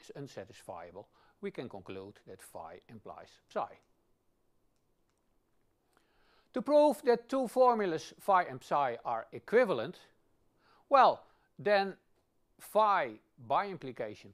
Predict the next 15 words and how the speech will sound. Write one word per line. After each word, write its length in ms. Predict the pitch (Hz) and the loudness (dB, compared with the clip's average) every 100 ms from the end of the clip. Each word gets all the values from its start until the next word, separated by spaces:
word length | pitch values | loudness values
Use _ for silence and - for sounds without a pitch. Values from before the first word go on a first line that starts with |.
| _ | _
psi 420 | - 190 143 139 - _ | -4 -2 -2 -6 -14 _
should 260 | - 226 160 | -14 -12 -10
be 140 | 127 | -12
a 20 | |
tautology, 680 | - 107 175 208 185 92 95 _ _ _ _ _ _ _ _ | -14 -12 -8 -8 -10 -14 -20 _ _ _ _ _ _ _ _
so 460 | - 185 185 185 - _ - | 0 2 4 2 -4 _ -10
the 100 | 131 | -10
negation 800 | 127 113 - 262 - 135 101 - - | -8 -6 -4 -4 -6 -12 -12 -16 -16
of 220 | 113 - | -16 -18
phi 400 | - 147 117 104 95 _ | -6 -2 -2 -4 -12 _
by 180 | 117 107 | -10 -10
implication 640 | 98 113 - 107 101 107 | -12 -20 -14 -14 -14 -20
psi 440 | - - 98 98 127 _ _ _ | -14 -8 -8 -10 -18 _ _ _
should 300 | - 254 160 | -12 -10 -8
be 200 | 120 113 | -8 -10